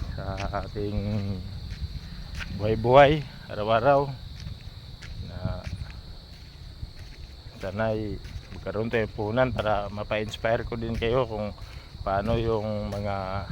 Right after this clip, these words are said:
gagawin natin na mga ibang, mga pamamaraan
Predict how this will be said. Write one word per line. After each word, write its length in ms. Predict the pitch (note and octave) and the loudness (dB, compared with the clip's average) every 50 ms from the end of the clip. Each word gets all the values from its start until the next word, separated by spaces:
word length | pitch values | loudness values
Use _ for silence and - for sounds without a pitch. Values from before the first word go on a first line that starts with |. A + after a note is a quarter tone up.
| - - - | -6 -6 -6
gagawin 400 | G#2+ G2+ F#2+ G#2+ G#2 G#2+ A2+ A2+ | -4 -4 -2 -2 -2 0 0 -2
natin 320 | A2+ A2 G#2 A2+ A2 G#2 G#2 | -2 -2 -2 -4 -4 -2 -2
na 160 | G2+ G2+ G2 | -4 -4 -4
mga 240 | F#2+ G2 G2 F#2+ F#2+ F#2+ F#2+ - - - - - - - - - - - - - - - - - - - - - - - - - - - - - - - - - - - - | -4 -4 -4 -2 -2 -2 -4 -4 -6 -8 -10 -10 -12 -14 -16 -16 -16 -14 -14 -14 -12 -10 -8 -8 -8 -8 -8 -6 -4 -4 -4 -4 -2 -2 -4 -4 -6 -8 -8 -6 -4 -4 -4
ibang, 560 | G2 F#2+ A#2 A2+ A#2 A#2+ A#2 G#2+ G2+ G#2+ - G#2+ - - - - - - - - - - - - - - - - G#2 | 0 2 2 4 4 2 2 2 0 -2 -4 -6 -6 -4 -4 -4 -4 -6 -8 -8 -8 -8 -8 -8 -10 -12 -10 -8 -8
mga 220 | G2 F#2+ F#2+ G2 F#2+ F#2+ F#2 F#2+ F#2 F#2 F#2 F#2+ F#2+ - - - - - - - - - - - - - - - - - - - - - - - - - | -6 -6 -6 -6 -6 -6 -6 -6 -6 -6 -6 -6 -6 -8 -8 -10 -10 -10 -10 -10 -10 -10 -12 -12 -12 -10 -10 -8 -10 -10 -10 -12 -12 -12 -10 -10 -8 -4
pamamaraan 640 | - A2 G2+ G#2+ G#2+ G#2+ G#2+ A2 B2 C#3 C3+ C#3 | -2 -2 0 0 0 2 4 6 8 8 8 8